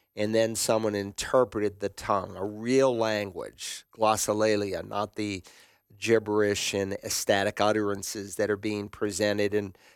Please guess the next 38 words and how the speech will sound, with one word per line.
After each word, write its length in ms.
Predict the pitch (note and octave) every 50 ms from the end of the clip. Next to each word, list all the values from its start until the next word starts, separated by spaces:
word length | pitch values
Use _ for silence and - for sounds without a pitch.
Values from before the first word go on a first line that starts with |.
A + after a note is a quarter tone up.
| _ _
today 440 | - - A2+ G#2 A2+ G#2+ G#2 G#2 G2+
as 200 | G2 G2 F#2+ -
the 100 | - G#2+
gift 280 | F#2 G#2 G2 F#2+ - -
of 120 | F2+ F2
tongues. 500 | - G#2+ G2 E2 D2+ C2 - - - - -
Nothing 580 | A2 G#2 G2+ G2+ G#2+ A2+ A#2 A#2 - C3 A#2
could 140 | G#2 A#2 G2+
be 140 | G2 G#2+ G#2
further 380 | G2+ - A2 G#2+ G#2 G2+ G#2 G2
from 240 | - - G2+ G2
the 100 | - -
truth. 480 | - - - B2+ A2 F#2+ F2+ - - - _ _ _ _ _ _ _ _ -
Uh, 120 | F#2+ G2 G2
it 60 | - A2+
was 200 | A2+ G#2+ G#2 -
a 60 | A2
miracle 600 | G#2 A2 A#2 B2+ B2 A#2+ - - - - - _ _ _ _ _ _ _ _
what 340 | - G2 G#2 G#2 G2+ G2+ -
took 280 | - C3 A#2 - -
place. 420 | - - A#2+ A#2 A2 G2+ F#2 - -
And 160 | G#2 G2 G2
so 300 | - A#2+ G#2+ A2 G2+ - _ - _ _ _ _ _ _
God 460 | - A#2 A2+ A#2 A#2+ A#2+ A#2+ A#2 A2 - _ _ _ _ _ _
spoke. 680 | - - - - - - - C3 B2+ A#2+ G#2+ G#2+ - -
Now, 160 | A2 G#2+ G#2
we 140 | G#2 G#2+ G#2+
know 220 | G#2+ A2+ A2+ A#2
Satan 600 | A2+ - - - - B2 B2 - - A2+ A2+ A2
can 320 | G2+ - A#2 A2 G#2 G2 G#2+
counterfeit, 800 | - - - B2+ C3+ C3 A#2+ A2 - - - G#2 G2+ G#2 G#2+
and 180 | A2 G#2 G2+ G2+
that's 260 | G2+ G#2+ G#2+ - -
why 180 | - G#2+ G#2+ G#2
the 120 | G2 G2+
Scripture 640 | G2+ - - - A#2 A2 F#2 - - A2+ G#2+ G#2 F#2+ _ - - _ _ _ _ -
affirmed 800 | - G2 - - - A#2+ A2+ A2 A2 A2+ A2 A2 G#2+ A2 G#2 G2+
that 280 | G2+ G2 F#2+ F#2 -